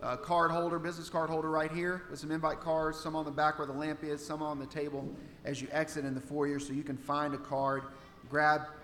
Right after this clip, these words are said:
a few, put 'em in your pocket, and invite folks as you see 'em out and about this week and let them know they are welcome here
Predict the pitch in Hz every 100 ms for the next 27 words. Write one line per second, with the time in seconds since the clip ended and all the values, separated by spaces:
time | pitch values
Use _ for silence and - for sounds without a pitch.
0 | - - - - 123 - 190 180 185 160
1 | 156 147 170 156 156 143 - - - -
2 | - 131 131 131 147 - - 139 135 139
3 | 127 123 151 147 143 143 139 95 - 131
4 | 135 131 139 139 - 135 131 - 135 135
5 | 120 131 131 123 127 127 127 - - -
6 | 156 160 180 180 170 180 180 175